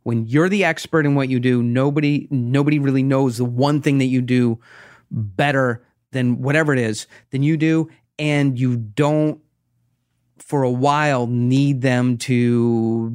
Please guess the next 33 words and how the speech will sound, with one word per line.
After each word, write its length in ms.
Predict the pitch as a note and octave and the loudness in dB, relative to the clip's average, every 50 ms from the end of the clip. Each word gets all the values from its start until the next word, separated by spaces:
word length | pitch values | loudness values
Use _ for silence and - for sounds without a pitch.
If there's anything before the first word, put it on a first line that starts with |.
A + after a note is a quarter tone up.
| A#2 A2+ | -8 -4
display 960 | G#2+ C3 - - - - - - A#2 B2+ C#3 C#3+ D3 C#3 C3+ C3 B2 A#2+ - - _ _ _ - | -4 -4 -4 -4 -8 -10 -8 -6 -4 -2 0 0 2 2 2 0 0 -2 -4 -8 _ _ _ -8
attention 500 | - A#2+ - - D3 D#3+ D3+ - C3 A#2 | -8 -6 -2 0 0 0 0 0 -2 -2
to 120 | - B2+ | 0 0
you, 300 | A#2 A#2 A2+ A2 G#2+ - _ _ _ _ _ | 0 0 0 -2 -4 -6 _ _ _ _ _
then 300 | - A#2+ A2+ C3+ C3 C3+ | -14 -8 -4 -2 0 0
you 100 | C3+ C3 | 0 0
can 160 | B2 C#3 B2+ B2 | 0 0 0 0
overcome 720 | A#2 A2+ A#2+ A2+ - - A2+ G#2+ A2 A2 G#2+ G#2 - - _ _ - | 0 0 -2 -4 -4 -4 -6 -4 -4 -4 -4 -4 -6 -10 _ _ -14
the 160 | B2 A#2 A#2+ | -10 -10 -8
power 300 | - A#2 G#2+ F#3+ F#3+ F#3+ | -6 -4 -4 -2 -2 -4
frame. 260 | - - G2 - - | -4 -6 -6 -6 -8
So 300 | B2+ - D3+ C#3 C3 B2+ - - - _ _ | -4 -2 0 0 0 -2 -6 -16 -20 _ _
you 80 | - B2 | -8 -2
think 180 | F#3+ F#3+ E3+ | -2 0 0
about 180 | D3 C#3 A#2 G#2+ | 0 0 -2 -4
it, 60 | G#2+ | -4
there's 160 | A2+ G#2+ - | -6 -8 -8
the 80 | - C3+ | -8 -8
power 220 | - - A#2 - | -10 -10 -10 -10
prize 340 | - - G3+ G3+ G3+ F#3+ D#3 | -6 -2 -2 0 0 -2 -2
frame, 340 | - - D3 C3+ B2+ A2+ A2+ | -2 -2 -2 0 0 -2 -2
there's 220 | A#2 A2 G#2+ - | -2 -4 -4 -4
the 80 | A#2+ A2 | -6 -8
power 340 | - - G3 - G3 F#3 - | -6 -4 -2 0 0 0 0
frame, 420 | - D3+ C#3+ C#3 C3 B2 A#2 A2+ - - - _ - | 0 -2 0 0 0 -2 -2 -4 -8 -14 -20 _ -6
there's 200 | - B2 A#2 - | -2 -2 -2 -2
the 200 | B2 A#2+ A#2+ - _ - | -2 -4 -4 -4 _ -6
expert 420 | F3 D#3 - - - E3 C#3+ - | -6 -4 -4 -2 0 0 0 0
frame, 380 | - D3+ C#3+ C3+ C3 B2 A#2+ A#2 | -2 -2 0 0 0 0 0 0
there's 200 | A#2 A#2 A2 A2 | -2 -2 -2 -2
the 200 | B2 B2 B2 - _ - | -4 -4 -4 -6 _ -8
analyst 520 | C#3 - F3 E3+ D#3 D3 D3 C3+ - - | -6 -6 -6 -6 -4 -4 -6 -6 -6 -6
frame, 380 | - D3+ C#3 C3+ C3 B2+ B2 | -4 -2 0 0 0 0 -2